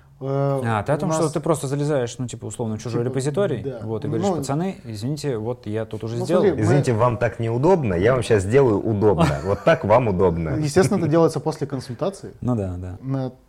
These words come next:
Speaker 1: точке взаимодействия апи уже поздно говорить о каком-то, о каких-то пла-, проблемах с, во взаимодействии. То есть апи, оно и есть апи.
Speaker 2: Мгм.
Speaker 1: Проблемы могут быть концептуальные, когда у тебя доменные области не сходятся, и, или люди не понимают,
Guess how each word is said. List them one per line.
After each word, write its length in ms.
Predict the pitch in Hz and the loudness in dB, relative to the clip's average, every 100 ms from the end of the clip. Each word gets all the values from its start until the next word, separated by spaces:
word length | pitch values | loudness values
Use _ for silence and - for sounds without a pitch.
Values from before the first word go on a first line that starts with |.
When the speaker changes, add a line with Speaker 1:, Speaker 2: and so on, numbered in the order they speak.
| _ | _
Speaker 1:
точке 260 | 151 143 135 | -2 -2 -2
взаимодействия 800 | 131 135 147 147 131 120 104 - _ _ _ _ - | 0 0 0 -2 -4 -6 -8 -16 _ _ _ _ -4
апи 340 | 160 180 151 | -2 2 2
уже 460 | 127 123 123 143 135 | 2 -2 0 0 2
поздно 300 | 139 135 120 | 0 -2 -2
говорить 260 | 123 120 | -4 -6
о 20 | 117 | -12
каком-то, 460 | - 120 104 104 117 110 | -14 -12 -12 -16 -16 -20
о 60 | |
каких-то 260 | 117 - 127 | -20 -16 -10
пла-, 220 | 135 131 - _ | -6 -6 -8 _
проблемах 440 | - 127 131 123 104 | -6 -4 -4 -4 -10
с, 180 | - 120 | -16 -16
во 120 | 113 | -14
взаимодействии. 680 | 110 120 123 120 - - - | -8 -8 -6 -6 -10 -16 -20
То 280 | _ _ - | _ _ -6
есть 120 | 170 | -2
апи, 160 | 196 151 | 0 0
оно 180 | 139 | 0
и 60 | 135 | -2
есть 200 | 120 - | -4 -8
апи. 200 | 98 - - _ - | -14 -14 -18 _ -16
Speaker 2:
Мгм. 300 | 110 107 107 - _ - | -12 -10 -12 -16 _ -8
Speaker 1:
Проблемы 400 | 135 135 208 190 | -2 2 4 4
могут 240 | 160 156 | 2 0
быть 360 | 143 151 151 - _ | 0 2 2 -2 _
концептуальные, 760 | - 139 143 - 139 139 117 107 | -6 -4 -4 0 2 2 0 -6
когда 200 | 113 123 | -8 -8
у 60 | |
тебя 220 | 127 127 | -6 -4
доменные 480 | 127 143 151 143 127 | 0 2 2 0 0
области 360 | 151 135 - 120 | -2 -4 -6 -6
не 120 | 123 | -6
сходятся, 600 | - 147 190 190 - 101 - _ - _ | -4 0 0 -2 -10 -16 -18 _ -20 _
и, 340 | 131 135 139 135 | -2 2 4 2
или 220 | 147 147 | 2 2
люди 220 | 147 180 | 2 2
не 220 | 147 143 | 0 0
понимают, 600 | 143 135 143 160 151 143 | 0 0 2 2 2 -2